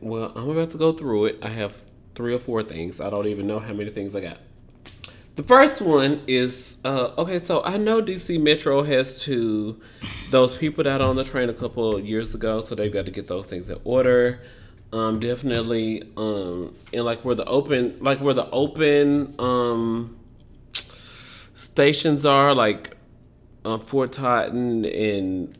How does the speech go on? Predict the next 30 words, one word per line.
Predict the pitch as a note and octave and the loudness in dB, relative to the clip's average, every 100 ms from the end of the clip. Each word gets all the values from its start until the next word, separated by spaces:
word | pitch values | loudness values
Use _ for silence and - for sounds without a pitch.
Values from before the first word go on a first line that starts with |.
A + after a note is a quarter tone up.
| - - - C3+ | -20 -20 -16 -6
just | D3+ F#3 - - - - - - - - - - - - - | -2 -2 -4 -12 -16 -20 -20 -20 -20 -20 -20 -20 -20 -20 -12
where's | F3 F#3 F3 | 0 2 2
Rhode | D3 C#3 C#3+ | 6 6 8
Island | C#3+ C3+ B2 A#2+ | 6 4 4 2
Road? | B2+ - | 0 2
I | F3 | 2
really | E3 E3 G#3+ | 2 2 4
like | F3 G#3 | 2 2
the | D#3 | 2
Rhode | C3+ C#3 C3+ | 6 6 6
Island. | B2 A#2 A#2 A#2 - | 4 2 0 0 -2
I | D#3 | -2
like | F3+ F3+ | 2 0
the | F#3 | 0
things | D3+ D#3 D3 | -2 0 2
that | C#3+ B2 | 2 4
are | A2 | 2
available | G#2 B2 C3 B2+ A#2+ A#2 - | 2 0 0 2 2 2 -2
to | - - C#3+ | -6 -2 2
me | C3+ B2 A2 | 4 2 2
at | B2 | 0
a | - - A2+ | 0 -6 -4
Rhode | A#2 B2 A#2+ | 0 2 2
Island | A2+ A#2+ | 0 0
Road, | A#2+ A2+ | -2 -2
but | A#2 | -2
that | A#2+ | -4
station, | A#2+ B2 - | -2 -6 -6
like, | |
an | G#2+ | -8